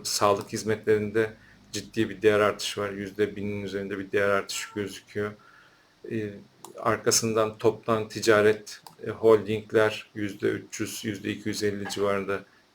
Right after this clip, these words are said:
bir kar artışı öngörülüyor. E, diyebiliriz.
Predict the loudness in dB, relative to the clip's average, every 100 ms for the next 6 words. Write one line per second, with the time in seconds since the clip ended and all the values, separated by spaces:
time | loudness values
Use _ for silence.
0 | -14 0 4 4 4 0 -6 -4 -4 -2
1 | -2 -2 -2 -4 -4 -10 _ _ _ _
2 | _ -8 -6 -6 -12 -16 -18 -20 -20 -20
3 | _ -4 0 0 2 0 0 -4